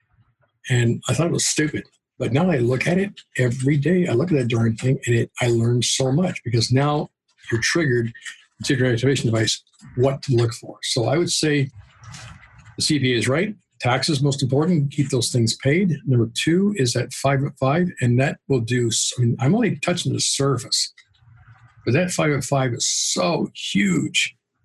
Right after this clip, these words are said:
okay? Because it tells you all kinds of information. And if you know what to look for, then it just starts speaking to you, and the numbers will start reaching out, not literally, but metaphorically.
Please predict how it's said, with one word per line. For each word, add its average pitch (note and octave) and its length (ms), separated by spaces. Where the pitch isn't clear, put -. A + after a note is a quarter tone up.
okay? A#2 280
Because B2 400
it E3 160
tells F3+ 380
you C#3 160
all E3 240
kinds D#3+ 500
of C3 60
information. B2 680
And B2 100
if A#2 140
you A#2+ 80
know C#3+ 240
what D3+ 220
to - 80
look B2 260
for, D#3 300
then B2+ 420
it B2 60
just B2 220
starts B2+ 300
speaking C#3+ 500
to B2 120
you, A2 200
and B2+ 140
the A#2+ 80
numbers C#3+ 460
will A2 100
start A#2+ 360
reaching C#3 340
out, C3+ 280
not A#2+ 240
literally, A#2+ 380
but A2 100
metaphorically. A#2+ 720